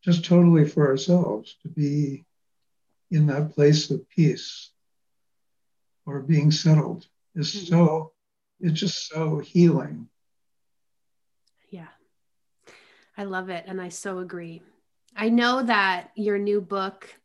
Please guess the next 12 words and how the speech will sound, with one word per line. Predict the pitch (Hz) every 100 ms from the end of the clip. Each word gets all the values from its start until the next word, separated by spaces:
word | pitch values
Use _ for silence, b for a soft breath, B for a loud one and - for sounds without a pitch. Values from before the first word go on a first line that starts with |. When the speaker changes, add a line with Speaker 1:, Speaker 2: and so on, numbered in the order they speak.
| _
Speaker 2:
will, | 202 190 185 180 175 _ _ _ _
you | 202
said | 202 208
it's | 185 -
coming | - 220 208
out, | 208 190 202 196 -
um, | 202 190 180
in | - 202
the | 175
fall. | - 214 185 170 202 277 277 _ _ _
Speaker 1:
Mm-hmm. | 160 160 151 - - _ _ _ _ -
Speaker 2:
And | 214 202 202 196 190